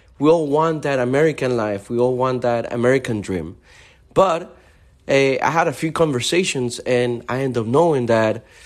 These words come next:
well, Europeans also want the American dream. They also want to be part of this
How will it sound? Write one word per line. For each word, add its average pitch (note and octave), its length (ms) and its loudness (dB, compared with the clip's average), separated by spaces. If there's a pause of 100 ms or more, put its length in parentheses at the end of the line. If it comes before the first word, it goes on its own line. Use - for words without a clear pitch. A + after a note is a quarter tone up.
(960)
well, F3 280 4
Europeans G3 600 2 (160)
also G#3+ 380 2
want C3+ 260 0
the C3 80 2
American A#2+ 540 0
dream. G2+ 340 -6 (380)
They C3+ 160 2
also E3 420 2
want A#2+ 340 2
to B2+ 60 -4
be A#2 160 -2
part A#2+ 260 2
of A2 140 -2
this - 360 -6